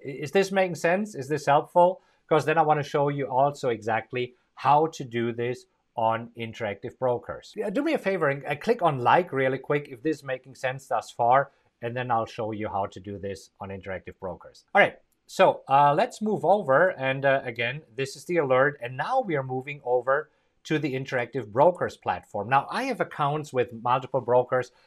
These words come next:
I have a total of nine accounts. So this year's an account, one of the accounts that I have with Interactive Brokers, there's forty-four thousand dollars in this. Th-, this account looks slightly different, the platform here, but you see, it's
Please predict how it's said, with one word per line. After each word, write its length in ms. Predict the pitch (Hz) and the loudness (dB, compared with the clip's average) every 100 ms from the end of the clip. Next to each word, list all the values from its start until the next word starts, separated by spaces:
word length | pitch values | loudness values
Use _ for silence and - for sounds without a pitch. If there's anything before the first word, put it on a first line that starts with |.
| _ - | _ -2
I 60 | |
have 120 | 175 | -2
a 40 | 156 | 0
total 420 | 156 151 143 123 | 2 2 4 2
of 100 | 104 | 2
nine 340 | 107 110 143 | -2 -4 -4
accounts. 520 | 147 143 135 127 139 - | -6 0 2 4 0 -2
So 160 | 127 | -2
this 280 | 120 196 - | 2 0 0
year's 240 | 147 139 | -2 -2
an 40 | 139 | -6
account, 600 | - 131 139 143 123 - | 0 2 2 0 -10 -6
one 220 | 110 139 | 0 2
of 120 | 135 | 2
the 120 | 131 | -2
accounts 360 | 127 - 123 123 | -4 -2 -2 -4
that 120 | 123 | -4
I 60 | 113 | -2
have 300 | 104 117 - | 0 0 -2
with 160 | 117 110 | -10 -10
Interactive 520 | 131 - 113 - - | -14 -6 -6 -6 -4
Brokers, 540 | 123 139 139 143 139 - _ _ _ | 2 2 2 -2 -2 -10 _ _ _
there's 200 | 131 123 | -4 -4
forty-four 640 | - 147 147 139 131 127 | -4 -4 -4 -4 -2 0
thousand 440 | 127 120 117 120 117 | 0 0 0 0 -2
dollars 340 | 110 113 110 | -2 -2 -4
in 120 | 113 | -8
this. 260 | 104 95 - _ - | -6 -6 -8 _ -14
Th-, 160 | - 165 | -6 2
this 200 | 262 - | 2 0
account 440 | - 170 180 165 | -2 2 2 2
looks 240 | 165 170 | 0 -2
slightly 720 | - - 165 185 226 240 208 185 | -12 -10 -4 -2 0 -2 -2 -4
different, 640 | 147 175 151 127 139 127 | -2 -2 0 0 0 -4
the 100 | 123 | -8
platform 640 | - 143 165 - 127 117 | -2 2 2 0 -4 -4
here, 380 | 104 113 131 165 _ _ _ _ | -4 -2 -2 -2 _ _ _ _
but 100 | 147 | -2
you 80 | 147 | -2
see, 400 | 147 180 190 - _ | -4 -4 -4 -6 _
it's 220 | 170 151 | -8 -8